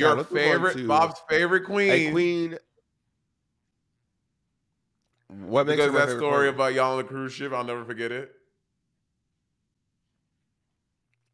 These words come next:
Speaker 2: No, a story of me regaling how much I loved her? No. Me and Charlie did have an awkward run-in. She did, she did D M me. I never responded to it. Um, being like, "I would love to clear this all up." And I was like, "I think I'm clear."
Speaker 1: <laughs> Let's make it clear.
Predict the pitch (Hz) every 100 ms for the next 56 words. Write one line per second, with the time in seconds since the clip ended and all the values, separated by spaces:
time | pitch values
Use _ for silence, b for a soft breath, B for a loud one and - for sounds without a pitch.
0 | _ _ _ _ _ 123 120 120 117 -
1 | 135 127 123 101 113 123 127 127 117 117
2 | 123 139 139 131 104 - b b b 120
3 | 151 165 143 127 131 117 113 110 107 98
4 | 95 98 120 123 120 - 123 131 110 113
5 | 107 98 95 95 95 104 101 92 90 85
6 | 90 92 98 - B B B B _ _
7 | 104 98 95 95 117 117 113 156 170 160
8 | 185 165 139 120 113 110 104 127 117 -
9 | - 107 107 104 98 151 - - 147 180
10 | 160 170 160 - 143 123 117 117 117 113
11 | 110 120 131 160 117